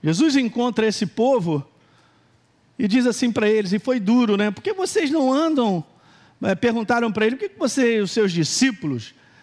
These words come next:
não andam de conformidade com a tradição dos anciãos?" É interessante isso aqui, porque eu botei ali a tradição dos anciãos.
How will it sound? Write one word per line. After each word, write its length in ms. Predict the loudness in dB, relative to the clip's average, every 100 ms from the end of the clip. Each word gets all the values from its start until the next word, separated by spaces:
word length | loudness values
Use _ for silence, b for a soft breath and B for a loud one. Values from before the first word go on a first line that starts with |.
| b
não 180 | -2 0
andam 240 | 2 0 -2
de 120 | -2
conformidade 680 | -4 -2 0 0 0 -2 -2
com 100 | -4
a 60 |
tradição 600 | 0 0 -2 -4 -2 -2
dos 160 | -2 -2
anciãos?" 520 | -2 -2 -4 -4 -4
É 60 | -4
interessante 520 | -2 -2 0 -2 -4
isso 120 | -6
aqui, 260 | -4 0 0
porque 140 | -2
eu 60 | -4
botei 260 | -2 -2
ali 140 | 0 0
a 20 |
tradição 440 | -2 -4 -4 -6
dos 120 | -4
anciãos. 540 | -2 -4 -4 -2 -2